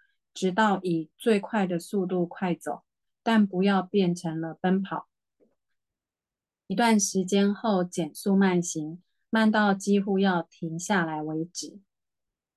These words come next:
请在这两种极端之间转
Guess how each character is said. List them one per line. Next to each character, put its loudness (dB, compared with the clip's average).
请 2
在 2
这 2
两 2
种 0
极 -4
端 0
之 -6
间 0
转 -6